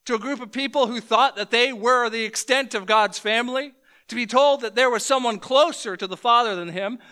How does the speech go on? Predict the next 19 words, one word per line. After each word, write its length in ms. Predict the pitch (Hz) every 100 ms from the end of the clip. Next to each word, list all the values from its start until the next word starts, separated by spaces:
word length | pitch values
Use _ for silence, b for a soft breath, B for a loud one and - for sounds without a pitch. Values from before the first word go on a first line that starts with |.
| B B
than 300 | 208 208 208
them, 240 | 214 240 208 220
in 120 | 220
fact, 260 | 247 247
someone 340 | - 277 269 247
that 160 | 220 B 220
is 160 | 208
from 280 | - 294 294
the 80 | 269
same 320 | - 262 247
place 460 | 233 277 294 - 226
as 140 | 175
the 80 | 185
Father, 440 | 202 180 190 226
from, 260 | 226 254 254 B - 190
from 240 | 247 254
actually 360 | 247 247 233 208
heaven 300 | 254 247 233
itself, 760 | 220 - 247 180 185 _ _